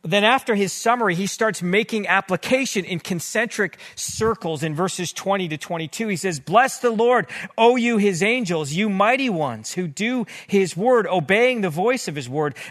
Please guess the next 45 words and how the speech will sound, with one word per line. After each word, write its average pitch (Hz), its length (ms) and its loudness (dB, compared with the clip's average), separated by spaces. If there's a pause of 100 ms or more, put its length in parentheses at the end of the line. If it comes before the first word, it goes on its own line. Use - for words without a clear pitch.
Bless 214 320 4
the 220 80 -4
Lord, 220 220 4 (100)
all 254 320 6
his 202 240 0
hosts, 127 400 -4
his 196 220 0
ministers 208 560 0
who 185 100 -4
do 214 220 -4
his 196 180 -4
will. 226 220 2 (260)
Bless 226 340 4
the 220 120 -2
Lord, 226 220 4
all 233 320 6
his 196 280 0
works 214 720 0 (320)
in 185 180 2
all 226 340 6
places 214 500 -2
of 160 80 -8
his 175 180 -4
dominion." 202 440 -4
David's 202 360 -2
just 202 160 -4
sort 202 160 -6
of 156 80 -8
getting 175 220 -2
bigger 214 400 -2
and 165 260 -6
bigger 208 320 2 (240)
as 180 160 0
he 185 80 -2
makes 202 340 0
this 190 300 -8 (280)
application. 180 880 -2
It's - 260 -8 (140)
his 170 240 -6
angels. 214 440 -2
It's 185 180 -4 (100)
all 269 360 4
of 233 60 0
his 233 180 -4
creation. 208 680 -2